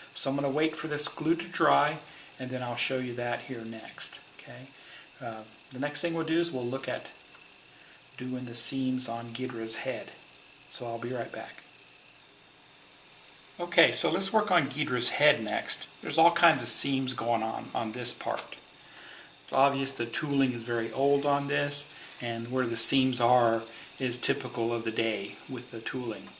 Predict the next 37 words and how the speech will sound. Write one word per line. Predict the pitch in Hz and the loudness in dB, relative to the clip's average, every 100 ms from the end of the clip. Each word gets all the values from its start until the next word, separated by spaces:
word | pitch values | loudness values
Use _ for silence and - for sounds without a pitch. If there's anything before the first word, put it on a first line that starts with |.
| - - - - | -18 -16 -16 -4
So | - 147 | 0 4
on | 143 | 2
top | 143 196 214 | 4 2 2
of | 190 | 2
the | 143 | 2
head, | 123 170 135 117 127 | 4 4 4 2 -4
there's | 139 190 | -2 2
actually | 196 - 135 | 4 2 2
a | 113 | 6
seam | - - 151 135 123 | 8 6 2 0 0
running | 123 131 123 113 - - - - - | 0 0 -2 -6 -12 -18 -20 -20 -6
on | 120 | -4
the | 113 | -2
left | 113 131 139 | 0 2 4
side | 156 147 | 4 4
of | 143 | 4
the | |
snout | 143 - 147 143 139 - | 2 2 2 2 2 -2
and | 117 | -6
the | 110 | -4
right | 117 123 120 | 0 0 0
side | - 110 | 0 0
of | 107 | -2
the | 98 | -2
snout. | - 107 - 95 - - - - | -2 -4 -10 -14 -16 -16 -16 -8
And | 147 151 | -6 -4
there's | 131 | -2
a | 135 | 0
seam | - 143 135 | 0 2 0
in | 127 | 0
the | |
middle | 117 120 117 | -2 -2 -2
where | 113 | -2
we | 113 110 | -2 -4
put | - 123 | -6 -6
them | 107 | -6
together. | 104 110 117 117 110 | -6 -6 -6 -6 -8